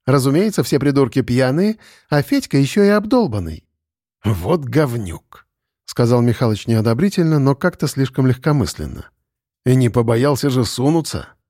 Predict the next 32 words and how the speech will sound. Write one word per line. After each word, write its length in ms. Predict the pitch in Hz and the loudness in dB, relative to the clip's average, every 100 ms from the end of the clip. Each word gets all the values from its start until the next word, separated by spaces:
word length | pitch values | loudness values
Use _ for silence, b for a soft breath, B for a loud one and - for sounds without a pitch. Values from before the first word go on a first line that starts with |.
| _ _ _ _ - | _ _ _ _ -2
«Он 140 | 302 | 2
не 100 | 247 | 4
понял, 340 | 202 196 226 147 | 4 2 2 0
что 160 | - | 0
это 160 | 131 123 | 0 0
была 240 | 120 127 | 2 2
я», 280 | 120 107 - _ _ _ _ - | 2 -2 -8 _ _ _ _ -8
усмехнулась 600 | 120 135 120 127 117 110 | -2 -2 0 0 0 -2
Аграфена. 520 | 113 123 - 80 69 _ _ _ _ _ _ - | -2 -2 -2 -6 -10 _ _ _ _ _ _ 0
«Помним 400 | 262 247 190 139 | 2 4 2 2
про 200 | 156 135 | 0 2
грим 280 | 127 151 | 2 2
и 200 | 220 - | 0 0
бабушкин 640 | 180 139 139 160 - 214 208 | 0 2 0 -2 -2 0 2
наряд. 520 | 247 269 196 - - b b b b | 2 0 -2 -8 -20 b b b b
Он 160 | - 254 | 2 4
решил, 320 | 220 - 240 | 4 2 0
что 160 | 214 175 | 2 4
я 120 | 175 | 4
беспомощная 640 | 165 - 160 151 - 156 | 2 2 2 2 2 0
старушка, 460 | 139 - 208 233 - | 0 0 0 0 2
у 60 | 139 | 2
которой 340 | 147 156 147 | 2 2 2
можно 300 | 147 139 139 | 2 2 0
отжать 520 | - 143 120 127 113 | 0 -2 0 0 0
сумочку 460 | - 247 233 - 185 | 0 0 0 -2 -6
с 80 | - | -4
кошельком». 720 | 165 - 151 - 131 92 107 _ _ _ _ _ _ _ - | -4 -2 -4 -2 -4 -4 -8 _ _ _ _ _ _ _ -6
«Это 260 | 69 190 156 | -4 2 2
ещё 340 | 123 - 147 | 2 2 -2
хуже, 360 | - 131 139 143 | 2 2 4 2
дочь», 420 | 117 92 - | 0 -6 -10